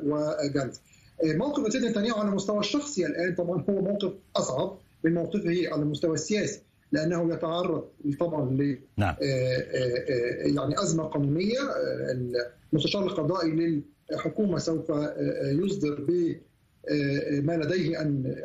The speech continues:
Speaker 1: عن، عن هذه ال-، عن هذا ال-، عن هذه المسألة، وطبعًا، آه، سوف، آه، آه، يرفع هذا الحصانة عن رئيس الحكومة وسوف يتعرض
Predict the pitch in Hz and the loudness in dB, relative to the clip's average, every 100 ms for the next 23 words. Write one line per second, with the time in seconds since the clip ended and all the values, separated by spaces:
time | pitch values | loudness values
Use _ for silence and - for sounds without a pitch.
0 | - 151 143 139 147 156 156 160 143 131 | -2 0 0 0 0 0 0 0 0 -2
1 | 123 135 139 165 151 143 135 131 131 127 | -2 0 0 2 0 0 0 0 0 0
2 | 127 131 - 131 - _ - - _ - | -2 -4 -6 -14 -20 _ -20 -20 _ -20
3 | - 151 151 151 185 165 156 135 208 262 | -2 0 2 2 0 0 0 -2 0 0
4 | 262 - - _ - 202 233 226 196 196 | -2 -8 -18 _ 0 2 0 -2 -2 -2
5 | 185 214 190 220 220 214 175 175 151 202 | 0 0 0 0 -2 0 0 0 0 0
6 | 196 185 170 175 165 160 160 147 143 147 | 0 0 0 0 -2 0 0 0 0 0
7 | 185 214 208 180 180 - 160 202 175 175 | 0 0 0 0 -2 -2 -2 0 0 0
8 | 165 180 175 143 147 233 208 - 175 175 | 0 0 -2 -4 -2 0 0 0 0 0
9 | 160 165 202 175 | 0 0 0 0